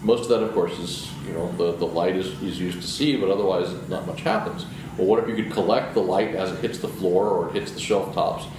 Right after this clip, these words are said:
and then regenerate the electricity to feed back into the grid?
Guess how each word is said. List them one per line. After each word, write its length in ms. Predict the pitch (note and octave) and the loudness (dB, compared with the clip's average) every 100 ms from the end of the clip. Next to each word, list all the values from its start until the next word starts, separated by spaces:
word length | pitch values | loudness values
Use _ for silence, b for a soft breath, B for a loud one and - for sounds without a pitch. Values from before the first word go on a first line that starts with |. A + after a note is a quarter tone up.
| B B | B B
and 140 | F#2 | -2
then 320 | F#2+ F#2+ F#2 - | 0 0 -2 -2
regenerate 600 | G2+ A2 A2 A#2 A#2+ A2 | 0 0 2 2 4 4
the 80 | G#2 | 2
electricity 500 | G2 F#2 C#3+ C3+ A#2+ | 2 2 2 2 0
to 100 | G#2 | -2
feed 220 | - F#2 | 0 0
back 200 | - - | 0 -2
into 140 | - D2+ | -4 -4
the 80 | - | 0
grid? 320 | C3+ D3+ | 2 4